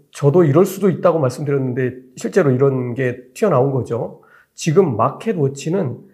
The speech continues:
약 칠 퍼센트의 확률로 백 비피 인상을 전망하고 있습니다. 어, 다시 한번 연준의 목표를 살펴보면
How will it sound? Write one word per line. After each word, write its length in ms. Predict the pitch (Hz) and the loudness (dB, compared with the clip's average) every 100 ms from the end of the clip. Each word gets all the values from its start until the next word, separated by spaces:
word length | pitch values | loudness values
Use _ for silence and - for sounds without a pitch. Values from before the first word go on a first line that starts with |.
| _ _ 131 | _ _ 0
약 300 | 131 - - | 0 -2 -8
칠 260 | 277 277 | -6 -6
퍼센트의 440 | - 233 208 170 151 | -8 -6 -6 -4 -2
확률로 720 | 151 151 117 110 127 170 - | -2 -4 -4 -4 -4 -6 -4
백 220 | 127 - | -4 -4
비피 320 | 160 - 156 | -10 -8 -6
인상을 520 | 127 117 120 127 175 - | -6 -6 -8 -10 -10 -14
전망하고 580 | - 117 117 117 113 131 | -10 -8 -6 -10 -12 -16
있습니다. 420 | 110 - 113 117 _ _ _ _ _ _ _ _ _ _ | -20 -20 -20 -20 _ _ _ _ _ _ _ _ _ _
어, 240 | 131 120 120 | -6 -4 -2
다시 240 | 151 147 | 0 4
한번 280 | 233 233 190 | 4 4 4
연준의 320 | 151 160 196 | 2 2 0
목표를 380 | 143 131 190 185 | 0 -2 -2 -4
살펴보면 800 | 185 214 226 185 123 180 123 | -4 -6 -4 -2 0 0 -2